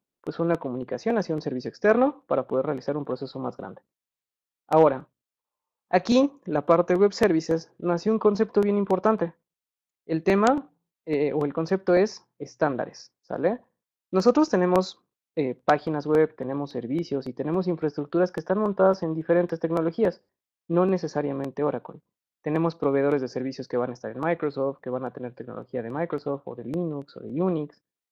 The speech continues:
que pueden trabajar con algún sistema operativo diferente al de nosotros, pero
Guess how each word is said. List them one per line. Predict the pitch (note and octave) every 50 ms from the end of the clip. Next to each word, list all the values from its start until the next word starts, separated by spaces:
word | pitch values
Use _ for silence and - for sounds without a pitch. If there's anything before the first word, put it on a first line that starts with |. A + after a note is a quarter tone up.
| _ _ -
que | - D3+
pueden | - E3 D#3+ D#3+
trabajar | D#3+ D3+ C3 B2+ B2+ - D3+ C#3+
con | C#3+ D3 C#3
algún | B2+ B2 B2+ C#3 C#3+
sistema | C#3 C#3 - D3 C#3
operativo | C3+ - B2+ A#2+ - - C#3 C#3+ C3+
diferente | B2+ B2 - B2 C3 C3+ - A#2+
al | A2
de | A2 A2
nosotros, | A#2 B2 - F#3+ F#3 - D#3+ D#3 - _ _ _ _ _ _ _ _ _ _ _
pero | - A#3 C4 C4 A#3+ G#3+ G3 A3 C#4 D#4+ -